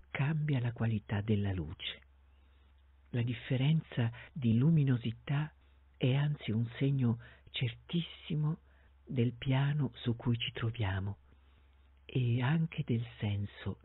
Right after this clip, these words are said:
delle cose. Davanti a noi si estende tutta una gamma di colori, dai toni sporchi del subconscio, grigi,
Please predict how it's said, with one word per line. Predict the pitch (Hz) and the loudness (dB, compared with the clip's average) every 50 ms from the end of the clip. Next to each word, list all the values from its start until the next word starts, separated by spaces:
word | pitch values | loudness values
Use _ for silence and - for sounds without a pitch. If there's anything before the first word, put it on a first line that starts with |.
| - | -10
delle | - 113 98 98 107 - | -6 -4 -4 -4 -4 -6
cose. | - - 92 90 90 95 - - - - _ - - - - - _ - - - _ - - - - - - _ - - - - - - | -4 -6 -4 -4 -6 -8 -10 -12 -20 -20 _ -20 -20 -20 -20 -20 _ -20 -20 -20 _ -20 -20 -20 -20 -20 -20 _ -20 -20 -20 -20 -20 -8
Davanti | - - 135 123 127 123 123 117 - 135 | -2 0 2 2 2 2 0 -2 -2 -2
a | 120 | -2
noi | 123 113 113 113 110 110 110 110 - _ - - - - - - - - - - | 0 0 0 2 2 0 -2 -4 -6 _ -20 -20 -20 -20 -20 -20 -20 -20 -20 -6
si | - 104 101 | -2 0 2
estende | 113 117 - - - 127 127 123 123 123 127 117 117 117 - - - - - | 2 0 -2 0 2 2 4 4 4 4 2 2 2 0 -8 -18 -20 -8 0
tutta | - 156 170 - - - - 135 | 2 2 2 2 0 0 2 2
una | 131 131 123 117 | 4 4 2 2
gamma | 117 117 131 127 120 117 117 120 | 2 4 2 4 4 4 4 4
di | 110 113 | 4 2
colori, | 110 - - 113 107 104 98 95 95 95 92 87 - - - - - - - | 0 2 2 2 4 2 2 0 -2 -4 -4 -6 -10 -14 -20 -20 -20 -20 -14
dai | - 107 110 110 113 117 117 | -6 -2 0 2 2 2 0
toni | 120 - 123 117 117 113 107 113 113 - | 0 2 2 2 4 2 2 0 -2 -4
sporchi | - - 127 131 127 113 113 - - - - 110 - - - - | 0 2 2 4 4 2 0 -4 -8 -6 -6 -6 -6 -8 -20 -12
del | - - 117 104 | -6 -2 -2 -2
subconscio, | - - 113 113 - - - 123 120 127 143 156 160 - - - - 160 - - - - - - - _ | -2 -4 -6 -6 -6 -2 0 2 2 2 2 2 0 -2 -6 -4 -4 -4 -4 -6 -12 -20 -20 -20 -20 _
grigi, | - - 117 113 110 113 117 123 135 151 156 139 151 | -6 0 0 2 4 4 2 2 0 -2 -2 -4 -4